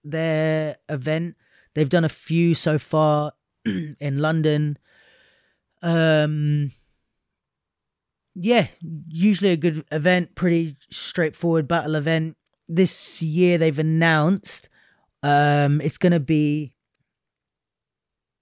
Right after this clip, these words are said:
a three-day event. So twenty-second to the twenty-fourth of April.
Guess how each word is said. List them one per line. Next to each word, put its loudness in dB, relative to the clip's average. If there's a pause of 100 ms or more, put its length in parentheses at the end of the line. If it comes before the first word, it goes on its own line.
(640)
a -2
three-day 0
event. -8 (1400)
So -2
twenty-second -2
to -4
the -8
twenty-fourth 0
of -4
April. 0